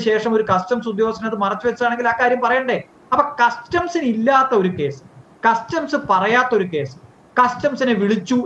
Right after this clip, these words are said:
എന്ന് പറയുന്നു. ഈ വിളിച്ച ആളുടെ ഫോണിന്റെ inward details എടുത്താൽ മതിയല്ലോ, call details എടുത്താൽ മതിയല്ലോ, ഇത് അറിയാൻ പറ്റുമല്ലോ. അപ്പൊ സ്വാഭാവികമായിട്ടും സാധാരണക്കാരന്റെ യുക്തിയിൽ ആലോചിച്ചാൽ ഇന്നലെ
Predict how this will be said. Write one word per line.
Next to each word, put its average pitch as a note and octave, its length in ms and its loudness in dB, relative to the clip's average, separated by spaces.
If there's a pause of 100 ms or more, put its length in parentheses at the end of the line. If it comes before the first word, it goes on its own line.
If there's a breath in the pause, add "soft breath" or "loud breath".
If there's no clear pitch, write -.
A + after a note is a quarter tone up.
എന്ന് F#3+ 200 2
പറയുന്നു. D#3 340 -2 (440)
ഈ G#3 40 0 (120)
വിളിച്ച A3+ 260 -2 (140)
ആളുടെ A#3+ 280 2
ഫോണിന്റെ A3 440 2 (100)
inward B3+ 360 2 (120)
details A3+ 380 -2
എടുത്താൽ G#3+ 260 -2
മതിയല്ലോ, G3 360 -2
call F#3+ 220 2
details A3 300 -2
എടുത്താൽ G#3+ 220 -6
മതിയല്ലോ, A3 260 -2
ഇത് A#3 100 0
അറിയാൻ A#3+ 240 0
പറ്റുമല്ലോ. A3+ 380 -2 (380)
അപ്പൊ A#3 200 -4
സ്വാഭാവികമായിട്ടും D#3+ 1000 0 (520)
സാധാരണക്കാരന്റെ G#3+ 1080 2
യുക്തിയിൽ F3+ 400 0
ആലോചിച്ചാൽ C3+ 500 -4 (460)
ഇന്നലെ G#3+ 400 2